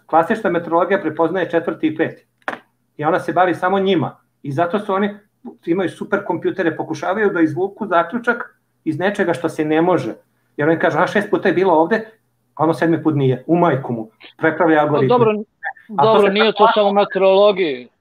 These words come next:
Speaker 1: Da.
Speaker 2: Da, nije to
Speaker 1: A
Speaker 2: samo u meteorologiji, mi lečimo posledice u medicini umesto
Speaker 1: Da,
Speaker 2: uzroka.
Speaker 1: da, da, da. Baš kao to, to ne bi
Speaker 2: Da,
Speaker 1: se
Speaker 2: e, sad još jedno krajnje pitanje. Jedno, i-, isto mislim značno pitanje. S obzirom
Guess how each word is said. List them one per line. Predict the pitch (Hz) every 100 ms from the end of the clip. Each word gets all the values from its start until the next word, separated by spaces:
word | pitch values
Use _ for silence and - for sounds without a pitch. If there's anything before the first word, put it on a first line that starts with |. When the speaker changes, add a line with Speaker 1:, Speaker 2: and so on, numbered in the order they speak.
| _ - 135
Speaker 1:
Da. | 127
Speaker 2:
Da, | 165 175
nije | 175 240
to |
Speaker 1:
A | 247
Speaker 2:
samo | 254
u |
meteorologiji, | 247 240 220 220 233 190 170
mi | 175 196
lečimo | 202 202 190 180
posledice | 185 185 190 170 -
u |
medicini | 165 165 156 180 180
umesto | 175 170 - 165
Speaker 1:
Da, |
Speaker 2:
uzroka. | 165 156 - - -
Speaker 1:
da, | 156 -
da, | 156
da. | 139 - _ _ _
Baš | 156 151
kao | -
to, | 139 143 135 _ _ _
to | 127 - _
ne | 139 127
bi | 139
Speaker 2:
Da, | 160 139
Speaker 1:
se | 190
Speaker 2:
e, | -
sad | 254
još | 262 285 -
jedno | 220 220
krajnje | 180 185 196 190
pitanje. | 151 131 117 107 95 _ _ _
Jedno, | 139 185 190 160 _ _ _
i-, | 131 151
isto | 156 170 - 156
mislim | 156 143
značno | 123 117 - -
pitanje. | 85 _ 80 _ - - - -
S | - - -
obzirom | 196 120 113 -